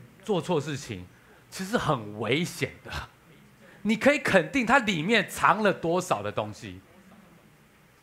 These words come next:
那是一个非常危险的事情。所以耶稣要赐给我们一个好大的礼物，他开了一条路给我们，是要让我们拥有一种良善，跟这个世界不一样。这个世界假装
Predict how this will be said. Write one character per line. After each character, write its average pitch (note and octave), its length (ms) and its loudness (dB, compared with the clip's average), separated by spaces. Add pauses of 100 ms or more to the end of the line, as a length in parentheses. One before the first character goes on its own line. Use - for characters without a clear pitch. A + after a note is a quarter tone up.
(240)
那 A3 80 -4
是 A3+ 80 -6
一 G#3 40 -2
个 F#3+ 60 -4
非 E3 80 2
常 D3 120 0
危 A#2 120 0
险 A2+ 160 -6
的 F2+ 80 -12
事 G2 120 -12
情。 - 220 -18 (280)
所 A#3 120 2
以 G#3+ 120 2 (360)
耶 G3 280 -2
稣 F#3 300 -6
要 F3+ 140 -4 (160)
赐 - 220 -10
给 D3 120 -4
我 C3+ 60 -2
们 B2+ 80 -8
一 C3 40 -8
个 C3+ 60 -6
好 G2 140 -8
大 A2 180 0
的 F#2+ 80 -6
礼 - 200 -14
物， F#2+ 120 -14 (260)
他 - 200 -6
开 D4+ 480 2
了 G#3+ 140 2
一 G#3+ 60 -4
条 F3 180 -2
路 G3+ 120 0
给 C#3 180 2
我 C#3 200 0
们， G#2 180 -6 (280)
是 - 120 0
要 F#3+ 80 4
让 F3+ 300 0
我 B2 60 -6
们 A2 200 -6
拥 D3+ 180 -2
有 A2+ 160 -4
一 B2 60 -8
种 G#2+ 220 -6
良 F2+ 240 -8
善， G2+ 240 -4 (300)
跟 D#3 140 0
这 E3 100 -4
个 C3+ 60 -2
世 B2 180 -8
界 A2+ 140 -2
不 G#2+ 200 -8
一 F#2 80 -12
样。 F#2 160 -4
这 E3+ 80 -6
个 C#3+ 80 -4
世 D3 140 -10
界 C3 140 -2 (120)
假 C3 320 2
装 G#3 360 4